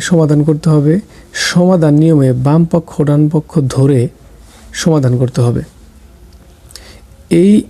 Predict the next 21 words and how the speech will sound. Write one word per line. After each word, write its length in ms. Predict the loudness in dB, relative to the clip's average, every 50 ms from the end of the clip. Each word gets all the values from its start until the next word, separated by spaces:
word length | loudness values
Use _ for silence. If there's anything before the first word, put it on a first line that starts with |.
| -10 -12 -10 -8 -2
সূত্রটাই 640 | -2 -2 -2 0 0 0 0 2 0 0 0 0 -2 -4 -6 -10 -18 -20 -20 -20 -20 -14 -6 -4 -2
আমাদের 400 | 0 0 0 2 2 2 2 0 -2 -6 -12 -20 -20 -20 -20 -20 -20 -20 -20 -20 -20 -20 -20 -20 -20 -20 -20 -20 -20 -20 -20 -20 -20 -20 -20 -20 -20 -20 -20 -20 -20 -20 -20 -20 -20 -20 -20 -20 -20 -20 -20 -20 -2 -2 -2
উৎপাদকে 480 | -2 0 0 0 2 2 2 2 2 0 2
যাবে। 220 | 0 0 -2 -4 -6 -8 -12 -20 -20 -20 -20 -20 -20 -20 -20 -20 -8 -4
সেটা 180 | 0 0 0 0 0
কিভাবে? 360 | 0 0 2 2 2 2 2 0 -2 -4 -10 -20 -20 -16 -14 -4
সেখানে 300 | -2 0 2 2 0 2 2 0
থাকবে 240 | 0 0 0 0 0 2 0
এ 20 | 0 0 -2
স্কয়ার 300 | -2 0 0 2 2 2 2 2
মাইনাস 280 | 2 2 2 2 0 -2 -2
টু 60 | 0 0 2
এ 20 | 2
বি 80 | 2 2
প্লাস 160 | 2 0 2 2 2
বি 60 | 0 0 -2 -2
স্কয়ার, 280 | -2 -2 0 0 0 -2 0
তোমাকে 260 | 0 0 2 2 2 2 2
লিখতে 180 | 0 -2 -2 0
হবে 140 | 0 2 2 0
এইটুকু। 360 | 0 0 0 -2 -2 -2 -4